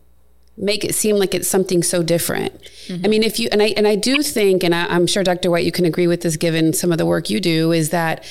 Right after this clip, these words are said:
Speaker 1: we have really, really gotten away from building leaders in organizations. Like, I, I know we talk about this a lot, um,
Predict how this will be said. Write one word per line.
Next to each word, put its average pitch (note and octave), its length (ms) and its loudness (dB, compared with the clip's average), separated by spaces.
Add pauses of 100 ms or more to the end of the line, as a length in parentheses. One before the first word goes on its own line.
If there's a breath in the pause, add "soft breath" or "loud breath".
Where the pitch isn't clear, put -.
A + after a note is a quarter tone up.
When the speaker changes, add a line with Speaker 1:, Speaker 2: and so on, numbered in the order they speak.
(340 loud breath)
Speaker 1:
we C4 160 0
have G#3+ 140 2
really, G3 680 2
really E3+ 500 2
gotten E3+ 400 0
away E3 600 -2
from F3 320 -2
building E3+ 360 2
leaders D3+ 380 0
in - 80 -2
organizations. - 880 -2 (320 loud breath)
Like, - 260 -2 (480)
I, G3+ 180 0
I G#3 40 4
know A#3 160 2
we G#3 120 2
talk F#3+ 200 2
about F3+ 160 2
this E3+ 160 0
a E3+ 80 2
lot, D#3+ 400 0 (120)
um, D#3 380 0